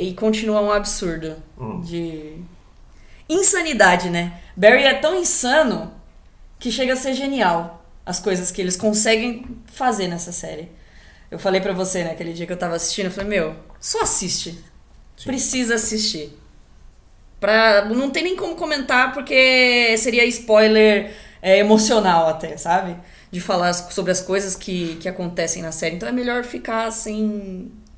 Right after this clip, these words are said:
Speaker 1: sem dar nenhum tipo de dica. Mas é isso, assistam Barry.
Speaker 2: Muito bom, assistam Barry. É, quando ela terminar, a gente fala aqui também, né? Vamos ver se a gente consegue ficar em dia. Acho que é facinho.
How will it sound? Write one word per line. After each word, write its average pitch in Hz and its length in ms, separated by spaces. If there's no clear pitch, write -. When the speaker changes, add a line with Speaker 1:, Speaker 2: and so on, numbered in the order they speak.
Speaker 1:
sem 196 160
dar 196 120
nenhum 202 180
tipo 214 220
de 190 120
dica. 160 400
Mas 180 600
é 190 60
isso, 151 360
assistam 175 320
Barry. 160 260
Speaker 2:
Muito 143 160
bom, 90 260
assistam 117 340
Barry. - 220
É, 123 540
quando 247 140
ela 269 100
terminar, 233 320
a 214 60
gente 185 180
fala 127 180
aqui 135 140
também, 95 240
né? 120 140
Vamos 127 220
ver 127 80
se 131 80
a 127 40
gente 117 120
consegue 113 300
ficar 131 160
em 143 100
dia. 135 140
Acho 254 100
que - 60
é 202 40
facinho. 147 580